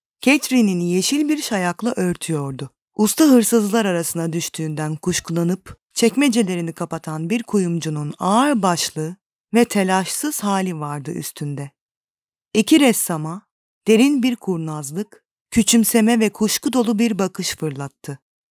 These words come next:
Sessizce ve aceleden ezilip büzülerek onları atölyesinden kapı dışarı etti. Sonra da evinin kapısında, "Elveda küçük dostlarım,"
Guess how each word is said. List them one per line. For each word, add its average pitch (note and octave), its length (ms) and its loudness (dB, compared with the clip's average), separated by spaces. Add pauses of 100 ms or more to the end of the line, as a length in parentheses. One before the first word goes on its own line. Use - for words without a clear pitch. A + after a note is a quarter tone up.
(160)
Sessizce G3 1000 0 (280)
ve - 140 -2
aceleden F#3 580 2
ezilip F3+ 460 -2
büzülerek F3+ 600 -4
onları F3+ 360 0
atölyesinden F3+ 880 0
kapı A#3 340 -2
dışarı E3 300 -2
etti. D3+ 400 -8 (420)
Sonra B3+ 420 4
da G#3 60 4
evinin G3 420 0
kapısında, D#3+ 760 -8 (420)
"Elveda C4 600 4
küçük - 380 -6
dostlarım," F#3 640 -6